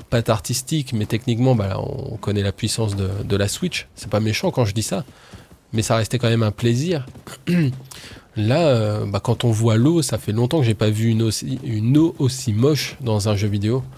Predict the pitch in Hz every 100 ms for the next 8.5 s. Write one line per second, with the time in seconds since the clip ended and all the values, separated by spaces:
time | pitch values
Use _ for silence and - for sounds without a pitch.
0 | - - - 104 101 107 117 131 135 -
1 | - - - - - - - - - -
2 | - 123 208 185 - 170 131 120 - -
3 | - - 131 139 131 131 135 131 123 117
4 | - 104 - - - - - 127 127 131
5 | 131 131 127 - 107 104 107 104 107 101
6 | 98 104 98 - - - 98 92 - -
7 | - - 110 107 131 127 - 127 131 -
8 | - 233 139 101 95